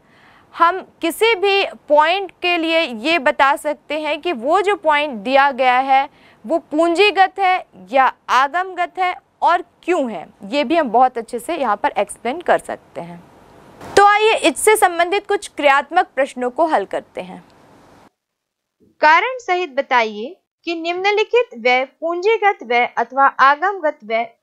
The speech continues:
खरीदे गए माल पर दिया गया भाड़ा, नई मशीनों की स्थापना पर दी गई मजदूरी, उत्पादित वस्तुओं के उत्पादन पर दिया गया कर। इस प्रश्न में हम देख रहे हैं कि सबसे पहले विक्रय के उद्देश्य से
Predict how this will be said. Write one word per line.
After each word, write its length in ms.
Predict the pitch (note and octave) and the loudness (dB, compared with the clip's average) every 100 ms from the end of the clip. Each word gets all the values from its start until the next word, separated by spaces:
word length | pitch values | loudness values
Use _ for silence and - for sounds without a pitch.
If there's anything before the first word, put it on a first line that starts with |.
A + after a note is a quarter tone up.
| _ - | _ -8
खरीदे 440 | C#4+ D#4+ E4 G#4+ | -6 -4 -2 -2
गए 160 | F4 D#4+ | 0 0
माल 280 | C4+ B3+ C4 | 2 0 0
पर 200 | C4 B3 | -4 -6
दिया 320 | G#3+ A#3 A3+ | -4 -2 -2
गया 260 | G#3+ G#3+ | -2 -4
भाड़ा, 420 | G3+ A3+ G3+ G3+ B3 _ _ _ _ _ _ A#3 | -4 -4 -4 -4 -10 _ _ _ _ _ _ -4
नई 280 | D4+ G4 A#4+ | 0 0 0
मशीनों 480 | G#4 F4 D#4+ D#4+ | -4 -4 -6 -6
की 260 | D#4+ D4 C4 | -6 -8 -8
स्थापना 580 | B3 - B3+ A3+ A#3 A#3 | -10 -6 -2 -2 -2 -6
पर 220 | A3+ A3+ | -2 -4
दी 240 | G3+ G#3 G3 | -4 -8 -8
गई 260 | G3+ G3+ | -8 -8
मजदूरी, 540 | G3 F#3 F#3 F#3+ G#3 F#4 _ _ _ _ _ _ | -8 -10 -10 -10 -12 -18 _ _ _ _ _ _
उत्पादित 540 | C#4 - D#4 D4+ E4+ A4+ G#4+ | -10 -2 2 2 0 -4 -4
वस्तुओं 320 | G4+ G4+ G#4 | -4 -4 -4
के 220 | G#4 A4 | -2 -4
उत्पादन 580 | C#4+ - B3 A#3+ C4 C4 | -4 -4 -2 -2 -4 -8
पर 180 | C4 A#3+ | -6 -6
दिया 320 | G#3 G#3+ G3+ | -6 -6 -6
गया 240 | F#3+ F#3 | -6 -8
कर। 440 | G3 A3 D#4 F4 _ _ _ _ _ _ _ _ _ _ _ _ _ _ _ _ _ _ _ _ _ _ _ _ _ _ _ - | -8 -10 -10 -14 _ _ _ _ _ _ _ _ _ _ _ _ _ _ _ _ _ _ _ _ _ _ _ _ _ _ _ -2
इस 120 | D#4 | -2
प्रश्न 380 | - G4+ G#4+ A#4 | 4 2 2 0
में 200 | A#4+ A4+ | 0 -2
हम 200 | C#4+ D4+ | -4 -4
देख 240 | D4 E4 F4+ | -2 -4 0
रहे 220 | E4 D4 | 0 0
हैं 240 | C#4 E4 | -2 -4
कि 120 | F#4 G4 | -4 -6
सबसे 420 | E4+ D#4+ - A#4 | -2 -4 -2 0
पहले 400 | G#4 E4+ D4 D#4+ | 2 0 0 -6
विक्रय 640 | A3 G3+ D4 _ G4 A4 | -8 -14 -14 _ 2 2
के 200 | A4 G4 | 2 -4
उद्देश्य 540 | D4+ C4 B3 E4 E4 E4+ | -4 -6 -8 -8 -8 -12
से 200 | E4+ | -10